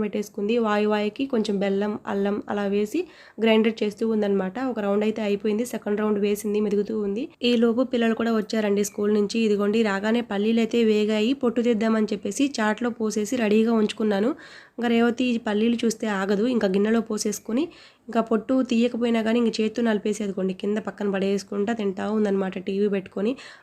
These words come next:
అరుణ్ అయితే, "నాకు పల్లీలు వద్దు, నాకు బూస్ట్ పాలు కలిపిమని" చెప్పాడు. తెలుసు కదా అరుణ్ గురించి, ఇంకా రాగానే వాడికి పాలు రెడీగా ఉంటే చాలు, బూస్ట్ పాలు, ఇంకేం పెట్టినా వాడికి నచ్చదనమాట. ఇంకా నేను వంటగదిలో పాలు కలుపుతూ ఉన్నాను అరుణ్ కోసం అని చెప్పేసి. అయితే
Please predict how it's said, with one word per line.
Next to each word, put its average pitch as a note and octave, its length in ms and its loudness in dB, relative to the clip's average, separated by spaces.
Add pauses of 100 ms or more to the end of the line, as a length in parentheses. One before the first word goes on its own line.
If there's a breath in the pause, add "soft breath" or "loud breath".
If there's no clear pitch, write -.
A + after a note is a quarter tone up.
(100 loud breath)
అరుణ్ A3 240 2
అయితే, A#3 240 2
"నాకు G#3+ 280 2
పల్లీలు G#3 400 0
వద్దు, G#3 220 0
నాకు A3+ 280 0 (220)
బూస్ట్ G#3+ 300 0
పాలు A3+ 180 0
కలిపిమని" G#3 540 0
చెప్పాడు. F#3+ 360 -4 (480 loud breath)
తెలుసు A3 260 2
కదా A3 180 4
అరుణ్ G#3 220 4
గురించి, G#3 340 0
ఇంకా G#3+ 200 0
రాగానే G#3+ 460 0
వాడికి A3+ 380 0
పాలు G#3+ 340 -2
రెడీగా G#3+ 360 4
ఉంటే G#3+ 200 0
చాలు, G3+ 280 -2
బూస్ట్ G3 280 -2
పాలు, G3+ 220 -6
ఇంకేం G#3 440 0
పెట్టినా G#3+ 360 -4
వాడికి G#3+ 320 -2 (500 loud breath)
నచ్చదనమాట. G3+ 600 2
ఇంకా A3+ 260 -2
నేను G3+ 200 2 (100)
వంటగదిలో G#3 480 2
పాలు G#3 280 -4
కలుపుతూ G3+ 400 -2
ఉన్నాను G3 300 2
అరుణ్ F#3+ 240 0
కోసం G3+ 280 -8
అని F#3+ 100 -4
చెప్పేసి. F#3 360 -6 (380 loud breath)
అయితే A#3 300 0